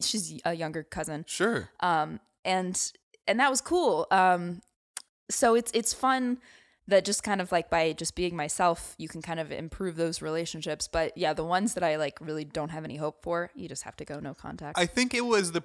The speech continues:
Speaker 2: it's the primary difference was between my father and my mother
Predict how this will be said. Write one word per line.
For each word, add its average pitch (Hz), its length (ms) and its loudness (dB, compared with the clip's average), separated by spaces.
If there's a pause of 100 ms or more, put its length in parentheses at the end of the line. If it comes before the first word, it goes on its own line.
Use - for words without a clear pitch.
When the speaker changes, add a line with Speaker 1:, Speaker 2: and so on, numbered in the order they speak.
(100)
Speaker 2:
it's 156 200 -2
the 151 100 -4
primary 175 480 2
difference 127 640 -2 (400)
was 143 500 2 (500)
between 160 360 0
my 139 160 4
father 135 320 4
and 120 80 0
my 113 80 0
mother 110 480 -2